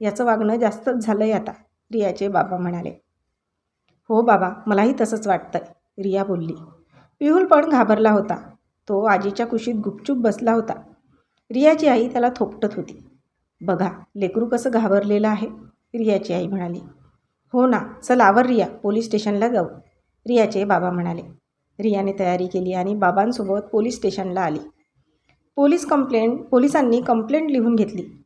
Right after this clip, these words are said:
"वरुणला आम्ही दम देतो, यापुढे तो तुम्हाला त्रास नाही देणार," असे सांगून पोलिसांनी त्यांना परत जायला सांगितले. रिया तिच्या आ-, बाबांसोबत घरी आली.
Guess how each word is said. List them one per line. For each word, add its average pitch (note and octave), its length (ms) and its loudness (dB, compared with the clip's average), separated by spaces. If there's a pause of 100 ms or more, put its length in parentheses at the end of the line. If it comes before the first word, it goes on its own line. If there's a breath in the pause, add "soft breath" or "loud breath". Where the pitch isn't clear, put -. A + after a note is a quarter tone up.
(140)
"वरुणला G3+ 340 -2
आम्ही G3 220 0
दम G#3 280 2
देतो, G3+ 380 0 (100)
यापुढे G3 500 0
तो G3+ 160 -6
तुम्हाला G3 400 0
त्रास G3 340 0
नाही G#3 200 -2
देणार," F3 360 -4 (640)
असे A3+ 220 0
सांगून A#3 340 4
पोलिसांनी G#3+ 580 0
त्यांना G#3 240 -2
परत G#3+ 300 0
जायला F#3 320 0
सांगितले. E3+ 440 -8 (1040)
रिया G#3 380 0 (140)
तिच्या A#3 200 0
आ-, G3 100 2
बाबांसोबत G3+ 560 2
घरी G3 380 -2
आली. F3 200 -2